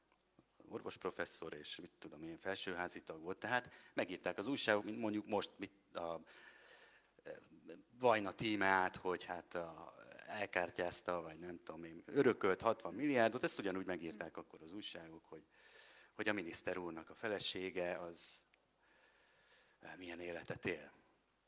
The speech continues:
Na most ez a Nagy Ida, ez nem posztolta a fenekét ugye a, az interneten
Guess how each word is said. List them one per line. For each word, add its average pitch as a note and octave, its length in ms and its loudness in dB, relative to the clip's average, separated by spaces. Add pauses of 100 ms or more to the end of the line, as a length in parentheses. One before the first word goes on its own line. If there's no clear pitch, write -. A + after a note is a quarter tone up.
(200)
Na C3 120 4
most B2+ 200 2
ez A#2+ 100 2
a B2+ 40 6
Nagy C3 180 8
Ida, G#2 180 6
ez G2+ 100 6
nem G2+ 320 0 (580)
posztolta F#2+ 800 4
a F#2 60 -10
fenekét F#2 540 2
ugye F#2 180 2
a, E2+ 360 -4 (120)
az F3 240 -14 (100)
interneten G2 720 2